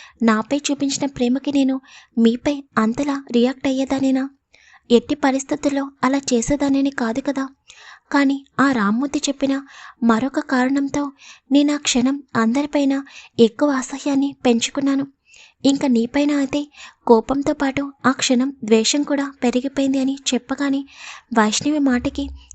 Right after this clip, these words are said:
విక్రమ్ షాక్గా వైష్ణవి వైపు చూస్తాడు. హలో ఫ్రెండ్స్, టూ ఎపిసోడ్స్ విక్రమ్ వైష్ణవి, అలాగే టూ ఎపిసోడ్స్ వసు విరాస్వి ఇలా రన్ అవుతూ ఉంటాయి.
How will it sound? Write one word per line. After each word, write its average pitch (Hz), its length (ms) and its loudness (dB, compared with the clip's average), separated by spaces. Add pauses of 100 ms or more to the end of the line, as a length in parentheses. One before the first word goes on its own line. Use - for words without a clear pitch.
(120)
విక్రమ్ 277 340 0
షాక్గా 269 380 -4 (160)
వైష్ణవి 233 380 0
వైపు 277 220 -4
చూస్తాడు. 262 320 -6 (480)
హలో 247 260 2
ఫ్రెండ్స్, 269 280 -6 (420)
టూ 269 60 8
ఎపిసోడ్స్ 262 520 2 (180)
విక్రమ్ 254 400 2
వైష్ణవి, 269 580 0 (140)
అలాగే 233 280 2
టూ 277 120 2
ఎపిసోడ్స్ 262 560 0 (140)
వసు 208 220 2
విరాస్వి 254 440 -2 (440)
ఇలా 269 260 2 (100)
రన్ 220 260 2
అవుతూ 269 220 2
ఉంటాయి. 254 360 0